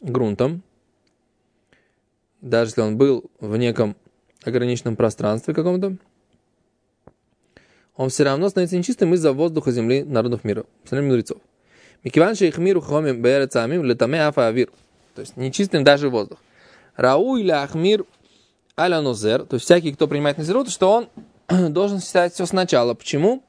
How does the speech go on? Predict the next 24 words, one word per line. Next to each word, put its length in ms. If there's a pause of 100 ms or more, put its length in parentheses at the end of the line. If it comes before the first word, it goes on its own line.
(840)
Если 120
он 100
приезжает 280
в 20
землю 220
Израиля, 500 (380)
эм, 680 (1040)
потому 400
что 340
мы 220
определе-, 500
считаем, 420
что 200
он 200
стал 240
нечистым 440
от 80
того, 160
что 100
он 60
просто 180
находился 460
в 40
земле 440